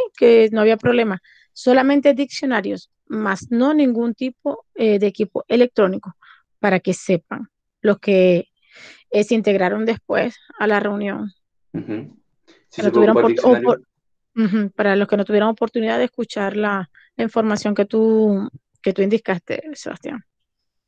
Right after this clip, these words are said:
Speaker 2: Sí. Sí se puede ocupar diccionario, pero diccionario manual, ¿cierto? No de, no
Speaker 1: No de
Speaker 2: de, no
Speaker 1: teléfono.
Speaker 2: celular, no hay que
Speaker 1: No
Speaker 2: ocupar
Speaker 1: de
Speaker 2: celular,
Speaker 1: iPad,
Speaker 2: no hay que ocupar
Speaker 1: no de
Speaker 2: tablet,
Speaker 1: tablet.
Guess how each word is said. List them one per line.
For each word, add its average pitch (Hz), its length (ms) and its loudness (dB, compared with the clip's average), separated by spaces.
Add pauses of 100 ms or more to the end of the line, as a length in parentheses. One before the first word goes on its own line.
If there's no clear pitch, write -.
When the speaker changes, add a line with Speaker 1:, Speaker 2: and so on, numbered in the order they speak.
Speaker 2:
Sí. - 300 -6 (460)
Sí - 160 -6
se 135 80 0
puede 147 120 4
ocupar 160 140 4
diccionario, 170 640 4 (180)
pero 117 180 4
diccionario 123 960 4
manual, 110 440 0
¿cierto? 113 300 -8
No 113 180 -6
de, 117 360 -2 (560)
no 208 140 -6
Speaker 1:
No 220 60 4
de 226 60 6
Speaker 2:
de, 226 140 8
no - 40 -2
Speaker 1:
teléfono. 233 300 6
Speaker 2:
celular, 127 480 4 (220)
no 107 100 -2
hay 117 80 0
que 135 60 0
Speaker 1:
No 131 60 4
Speaker 2:
ocupar 135 120 4
Speaker 1:
de 135 60 -4
Speaker 2:
celular, 117 320 4
Speaker 1:
iPad, 120 140 2
Speaker 2:
no 117 60 -4
hay - 60 -8
que - 60 -6
ocupar 220 220 2
Speaker 1:
no 226 60 4
de 233 60 0
Speaker 2:
tablet, 240 500 0
Speaker 1:
tablet. - 0 -